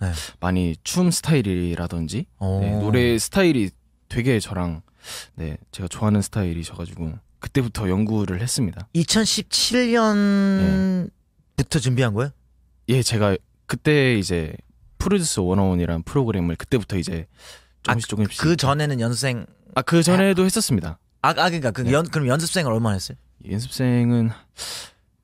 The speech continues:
Speaker 2: 한 오 년? 오 년,
Speaker 1: 오 년?
Speaker 2: 육 년, 예, 했습니다.
Speaker 1: 오 년, 육 년 하고 이천십칠 년에 나간 거예요? 아니면 그 포함? 이-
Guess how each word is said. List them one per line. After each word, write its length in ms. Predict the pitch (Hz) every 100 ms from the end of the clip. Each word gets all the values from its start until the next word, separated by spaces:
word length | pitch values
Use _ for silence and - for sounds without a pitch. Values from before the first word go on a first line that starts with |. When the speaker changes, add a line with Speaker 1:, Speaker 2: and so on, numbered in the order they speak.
| _ _ _
Speaker 2:
한 220 | - 104 -
오 120 | 104
년? 300 | 135 143 151 _ _
오 140 | 95 107
년, 80 | 117
Speaker 1:
오 20 |
년? 140 | 101
Speaker 2:
육 40 | 107
년, 220 | 104 98
예, 280 | 95 90 82 - _ -
했습니다. 380 | - - - - _ -
Speaker 1:
오 120 | 135
년, 260 | 190 190 143
육 100 | 139
년 220 | 160 170
하고 380 | 165 208 196 180
이천십칠 720 | 143 - 170 - - - 190
년에 200 | 185 160 123
나간 320 | 104 107 107
거예요? 260 | 95 117
아니면 580 | 139 113 123 123 120 110 - -
그 260 | 127 127 - -
포함? 360 | 196 190 95 -
이- 80 | -